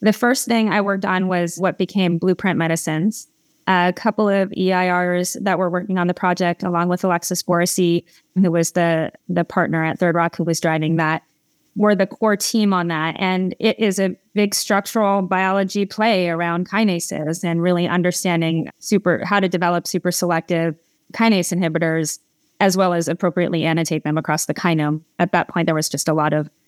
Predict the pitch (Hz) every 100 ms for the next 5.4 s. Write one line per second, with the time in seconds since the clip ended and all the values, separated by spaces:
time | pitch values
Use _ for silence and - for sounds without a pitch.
0 | - 180 175 170 170 160 160 175 175 165
1 | 175 151 165 - 160 156 151 151 147 -
2 | 180 - 160 160 170 - 170 151 147 135
3 | 160 - 160 165 151 151 151 151 147 -
4 | - - 190 - _ _ _ _ - 233
5 | 254 220 240 294